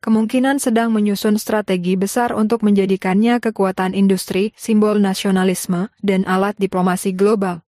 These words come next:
Dengan dukungan politik, infrastruktur, dan investasi luar biasa,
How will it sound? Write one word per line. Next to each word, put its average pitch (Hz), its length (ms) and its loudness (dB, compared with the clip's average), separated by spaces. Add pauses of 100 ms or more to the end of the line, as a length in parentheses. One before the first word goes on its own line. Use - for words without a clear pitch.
(140)
Dengan 226 320 0
dukungan 233 480 0
politik, 226 480 0 (240)
infrastruktur, 202 1040 0 (240)
dan 196 240 0
investasi 202 720 0
luar 233 380 2
biasa, 190 560 -2